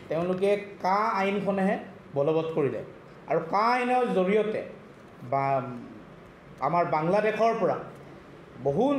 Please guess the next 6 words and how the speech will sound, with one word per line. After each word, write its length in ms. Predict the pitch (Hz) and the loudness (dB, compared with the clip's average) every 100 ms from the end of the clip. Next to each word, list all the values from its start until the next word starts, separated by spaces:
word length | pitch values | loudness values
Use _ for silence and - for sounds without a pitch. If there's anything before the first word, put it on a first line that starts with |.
| 233 - - 156 | 0 -2 -4 0
নাগৰিক 280 | 160 190 175 | 2 2 2
অসমত, 320 | 180 175 202 - - - 135 123 | 2 2 0 -2 -10 -16 -14 -8
মানে, 160 | 135 156 | -4 -2
নাগৰিকত্ব 520 | 147 147 170 175 180 175 151 | -2 0 0 2 2 0 2
দিয়াৰ 160 | 156 | 2
এটা 120 | 147 | 2